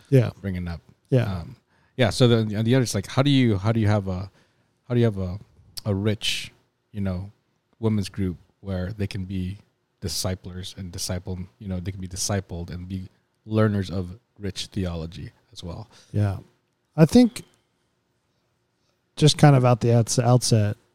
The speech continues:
Speaker 1: I think I wired my answer
Speaker 2: Mm-hmm.
Speaker 1: slightly geared towards the naysayer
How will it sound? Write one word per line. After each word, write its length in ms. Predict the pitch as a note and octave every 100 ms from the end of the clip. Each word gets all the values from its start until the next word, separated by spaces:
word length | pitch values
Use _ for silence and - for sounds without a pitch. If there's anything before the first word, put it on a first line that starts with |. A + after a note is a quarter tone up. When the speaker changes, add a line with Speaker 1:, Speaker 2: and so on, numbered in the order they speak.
| _ _
Speaker 1:
I 60 | C#3
think 180 | E3 D#3+
I 120 | C#3
wired 480 | A#2 A2+ B2+ C#3 B2+
my 160 | A#2+ A2+
answer 600 | A#2 B2+ - D#3+ E3 - -
Speaker 2:
Mm-hmm. 200 | G#2+ A2
Speaker 1:
slightly 1080 | A2+ - C#3+ C#3 D3 C#3 C#3+ C#3 C#3 C3 A#2+ - _
geared 320 | C3+ C3+ C3 A#2+
towards 320 | B2 A2+ G#2
the 80 | A2+
naysayer 720 | A2 G#2+ - G2 F2+ E2